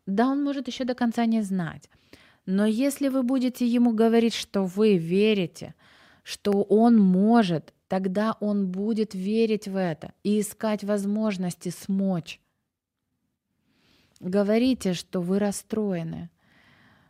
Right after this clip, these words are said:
что из-за ситуации, например, которая произошла, там, может быть, знаете как, вы поругались с мужем или с женой, вы прореагировали агрессивно, возможно, даже было желание кого-то ударить,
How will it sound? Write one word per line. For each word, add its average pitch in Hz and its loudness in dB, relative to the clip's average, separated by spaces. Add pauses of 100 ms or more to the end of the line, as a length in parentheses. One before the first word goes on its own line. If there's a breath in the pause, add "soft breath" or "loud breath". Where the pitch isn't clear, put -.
(260 soft breath)
что - -4
из-за 226 2
ситуации, 240 2
например, 202 2
которая 202 0
произошла, 196 -2
там, 175 -4
может 226 -2
быть, 214 -2 (400 soft breath)
знаете 240 0
как, 175 -6
вы 220 2
поругались 208 0
с - -10
мужем 170 -4
или 185 -2
с 190 -2
женой, 185 -2 (640 loud breath)
вы 196 0
прореагировали 214 0
агрессивно, 196 -2
возможно, 190 -4
даже 190 -4
было 190 0
желание 190 -2
кого-то 196 -4
ударить, 180 -2